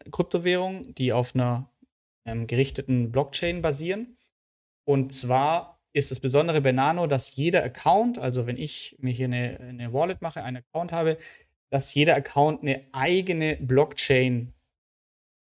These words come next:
führt, auf der er sein Kontenbuch protokolliert. Das nennt sich auch Distributed Ledger Technologie.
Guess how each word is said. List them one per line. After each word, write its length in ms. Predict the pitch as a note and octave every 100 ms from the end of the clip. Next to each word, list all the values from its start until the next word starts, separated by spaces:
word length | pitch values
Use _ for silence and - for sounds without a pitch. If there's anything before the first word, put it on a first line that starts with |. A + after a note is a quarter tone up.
| _ _ _ _
führt, 580 | - E3+ G#3+ G#3+ - -
auf 220 | C3 -
der 300 | C3+ C#3 C#3
er 220 | C#3 C3
sein 280 | B2 B2+ C3
Kontenbuch 760 | C3 C3+ C3 A#2+ A2+ A2 - _ _ _ -
protokolliert. 640 | C3 B2 B2 A2+ - - _ _ _ _
Das 340 | B2 B2 - - - _ _
nennt 240 | C3+ C3 C#3
sich 180 | C#3 B2+
auch 140 | B2
Distributed 880 | C#3+ C#3 - C3 B2 C3+ C3+ B2+ -
Ledger 420 | B2 C3 C3 B2
Technologie. 600 | A2 A2+ A#2 A2 A2 -